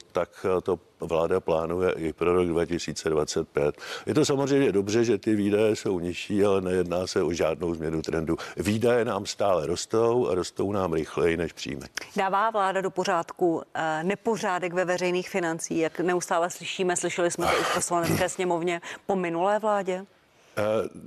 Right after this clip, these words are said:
Speaker 1: no, ne, vláda u-, udělala, zaplať pánbůh za balíček, já ten balíček velmi podporuji, a tím balíčkem vláda dokázala vykompenzovat,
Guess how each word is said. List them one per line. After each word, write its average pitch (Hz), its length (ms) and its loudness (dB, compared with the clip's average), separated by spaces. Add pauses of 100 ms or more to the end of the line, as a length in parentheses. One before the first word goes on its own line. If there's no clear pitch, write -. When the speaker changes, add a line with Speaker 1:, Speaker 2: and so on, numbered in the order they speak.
(120)
Speaker 1:
no, 135 240 0
ne, 139 200 0
vláda 147 440 2
u-, 135 240 0
udělala, 165 920 4 (360)
zaplať 127 400 0
pánbůh 110 300 0
za 92 100 4
balíček, 113 560 2
já 113 140 2
ten 117 200 -2
balíček 120 400 0
velmi 120 280 4
podporuji, 117 800 4 (440)
a 113 100 2
tím 127 240 0
balíčkem 135 840 0
vláda 110 440 2
dokázala 131 760 0
vykompenzovat, 90 960 0